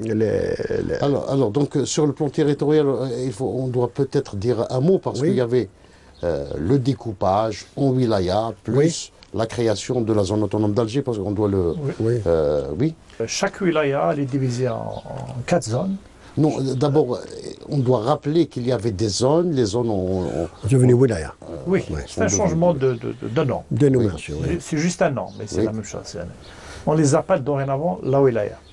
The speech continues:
Speaker 2: Oui.
Speaker 3: Mais le, ce qui est nouveau maintenant, c'est qu'avant, on n'a pas le même découpage entre une zone et une autre.
Speaker 2: Oui.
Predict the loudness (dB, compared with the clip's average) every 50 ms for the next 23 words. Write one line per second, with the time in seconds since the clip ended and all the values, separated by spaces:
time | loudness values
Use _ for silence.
0 | -12 -4 -2 -2 -2 -4 -6 -14 -20 -10 -2 2 4 4 4 2 0 -2 0 2
1 | 2 4 4 4 4 2 2 0 -2 -4 -6 -10 -14 -20 -20 -18 -18 -18 -18 -16
2 | -8 -4 -4 0 2 4 4 6 6 6 6 4 4 2 2 2 0 0 -2 -2
3 | -2 -2 -2 -4 -8 -16 -20 -20 -20 -20 -10 -4 -4 -4 -4 -4 -2 4 4 4
4 | 6 4 2 -2 -4 -6 -12 _ _ _ _ _ _ -20 _ -20 -10 _ -2 -2
5 | -2 0 2 0 0 0 0 -2 0 0 -2 -2 -2 -4 -2 -2 -2 -2 -4 -8
6 | -14 -18 -18 -20 -12 -4 -2 -2 -2 2 2 4 4 4 4 4 4 4 2 2
7 | 2 2 0 -2 -4 -6 -12 -20 -20 -20 -14 -6 -2 -2 -2 -2